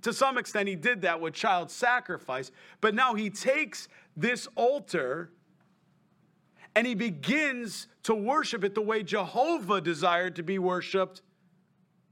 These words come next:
on the altar that God commanded him after the pattern that God has established in the Mosaic law. So basically, he thinks that the, his gods are interchangeable, or should I say,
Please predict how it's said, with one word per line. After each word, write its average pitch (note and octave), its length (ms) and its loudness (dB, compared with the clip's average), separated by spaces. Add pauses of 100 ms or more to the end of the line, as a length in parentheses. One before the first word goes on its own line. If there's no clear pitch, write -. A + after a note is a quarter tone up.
(380)
on F#3 140 4
the G3 100 0
altar G#3 280 0
that E3+ 260 -2
God A#3+ 320 2
commanded F#3+ 400 -2
him A#3 320 -2
after F3+ 320 -2
the D#3+ 100 -2
pattern G3 640 0
that E3 180 -6
God D4 280 -4
has D3 100 -6
established B2+ 720 -10 (300)
in A#3 180 -2
the G#3+ 60 0
Mosaic F3 460 2
law. A#3+ 460 2 (1200)
So A#3 180 -2
basically, A3 640 -2
he A3+ 80 -2
thinks G#3 380 -6
that G#3+ 180 -2
the, A3+ 240 0 (180)
his A#3 220 -2
gods F#3 380 2
are A#3+ 100 0
interchangeable, A#3 800 -4 (160)
or A3 400 0
should A3+ 220 -4
I G#3 80 2
say, G3 400 -2